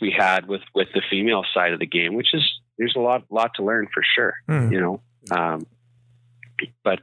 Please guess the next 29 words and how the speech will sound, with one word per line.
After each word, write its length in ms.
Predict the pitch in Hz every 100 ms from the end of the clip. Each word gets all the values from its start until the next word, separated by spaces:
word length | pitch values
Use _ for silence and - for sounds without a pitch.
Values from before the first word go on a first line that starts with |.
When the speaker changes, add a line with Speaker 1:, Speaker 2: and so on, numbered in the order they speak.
| -
Speaker 1:
uh, 160 | 85
it 160 | 82 113
was 140 | 123
a 20 | -
great 200 | 104 95
experience. 440 | - 90 85 73 -
I, 140 | 92 87 - _
and 260 | 95 92 87
I 260 | - 95 87 - 98
do 140 | 113 110
have 160 | 104
the 100 | 98
opportunity 540 | 95 95 95 - 95 92
to 100 | 90
do 220 | 87 92
it 60 | 87
again. 360 | - 98 90 87 -
So, 200 | 90 85 - - - - - -
uh, 320 | 90 85 85 78
on 160 | 98 95
the 60 | -
staff 320 | - 92 92 -
with 100 | 92 -
Karen 260 | 107 107 98
Thal 380 | 98 98 101 101
here 340 | 98 101 101 - 98
out 80 | 95
of, 60 | 95
uh, 420 | - 80 85 82